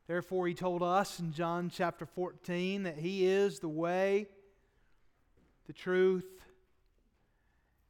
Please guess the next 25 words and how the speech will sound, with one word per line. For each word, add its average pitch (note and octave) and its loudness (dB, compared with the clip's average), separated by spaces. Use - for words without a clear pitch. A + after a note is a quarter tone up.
and D#3 -8
the D#3+ -6
life. D#3+ -4
And D#3+ -6
we've F#3+ 0
seen A3 0
the G3 -2
truth G#3 -2
on G3 0
trial. F#3 0
We've F#3 -6
seen G#3 -2
the F#3+ 0
life F#3+ 6
laid G3 2
down F#3 -2
willingly. C#3+ -6
And E3+ -4
this F3+ -6
morning F#3 -2
we F3 -2
behold F3 -2
here D#3+ -4
the D3+ -10
way F3+ -2